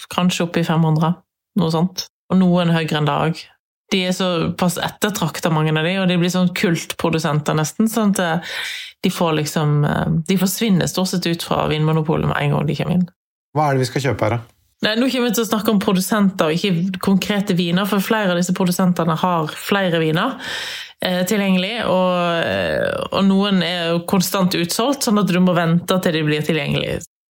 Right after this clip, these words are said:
Speaker 1: Og så sjekker jeg også, eh, hvor mange Chenin Blanc på Vinmonopolet som fantes
Speaker 2: Ja.
Speaker 1: totalt, lager på Chenin Blanc, og det er da litt over to hundre stykken totalt fra hele verden. Så det er ikke så veldig masse,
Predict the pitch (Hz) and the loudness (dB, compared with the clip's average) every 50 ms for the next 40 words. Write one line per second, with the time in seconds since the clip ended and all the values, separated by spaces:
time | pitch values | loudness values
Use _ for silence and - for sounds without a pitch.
0 | _ - - 196 214 214 190 220 202 208 220 202 196 190 185 190 190 180 170 180 | _ -6 -4 -2 -2 -2 -2 -2 -2 0 0 0 0 0 2 2 2 2 0 0
1 | 180 175 170 170 185 190 180 185 180 180 196 208 202 - 180 160 156 151 165 160 | 0 0 0 0 2 2 2 4 4 4 2 2 0 0 0 0 0 2 2 0
2 | 165 165 - 160 151 160 160 160 165 170 180 170 170 151 143 143 147 147 160 151 | 0 0 0 0 0 0 2 2 2 2 2 2 2 0 0 0 0 0 0 0
3 | 147 - 156 156 156 151 - - - - - - - - - 135 143 151 135 147 | 0 0 0 -2 0 0 -2 -2 -2 -4 -6 -8 -10 -6 -2 -2 -2 -2 -4 -6
4 | - - 190 180 - 185 196 269 269 - - _ - - 175 175 160 156 160 160 | -4 -4 -2 -2 0 0 -2 -2 -4 -6 -10 _ -4 -2 0 0 2 0 0 0
5 | 165 180 175 185 180 - 170 165 160 147 156 165 185 - - 185 175 190 170 165 | 0 0 0 0 0 0 0 0 0 0 0 0 0 0 0 0 0 0 0 0
6 | 170 170 165 160 156 160 165 196 185 185 175 147 160 156 - - 185 175 160 147 | 0 0 0 0 2 2 2 0 0 0 0 -2 -2 -2 -2 0 2 2 2 2
7 | 143 143 - - 147 143 - - - 160 147 - _ _ _ _ _ _ - 190 | 0 -2 -2 -4 -4 -4 -4 -4 -4 -4 -6 -6 _ _ _ _ _ _ -2 0
8 | 185 - 165 139 139 - - - - - - - 180 185 190 180 180 180 180 165 | 0 0 -2 -2 -4 -6 -12 -14 -16 -8 -4 -2 0 0 2 2 0 0 0 0
9 | 160 180 - 165 170 - - 185 185 226 262 226 190 214 190 226 226 233 226 220 | 0 0 -2 -2 -2 -2 -2 -2 -2 -2 -2 -2 -2 0 0 0 0 0 2 2
10 | 220 247 233 220 196 - - 233 233 233 | 2 2 2 2 0 0 -2 -4 -4 -6